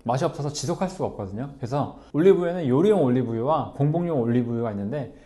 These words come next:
기름 맛이 나는 거는 요리에 들어갔을 때 굉장히 맛을 냅니다. 하지만 샐러드나 이렇게 공복용으로 마실 때는 좀 힘들죠. 그래서 공복용 올리브유가 따로 있습니다.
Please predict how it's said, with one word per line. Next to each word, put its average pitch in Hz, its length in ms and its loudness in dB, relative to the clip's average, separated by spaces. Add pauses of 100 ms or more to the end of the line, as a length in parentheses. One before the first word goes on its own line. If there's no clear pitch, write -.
(120)
기름 190 260 2
맛이 170 220 0
나는 151 220 0
거는 151 260 -2
요리에 175 320 4
들어갔을 170 460 -2
때 147 80 0
굉장히 123 340 -2
맛을 107 300 -4
냅니다. 90 420 -8 (500)
하지만 175 360 -2 (180)
샐러드나 196 540 2
이렇게 123 320 -2
공복용으로 175 560 0
마실 120 280 0
때는 131 320 -4
좀 123 120 -4
힘들죠. 151 460 -4 (220)
그래서 131 160 -4
공복용 196 440 2
올리브유가 120 400 0
따로 180 200 0
있습니다. 101 460 -8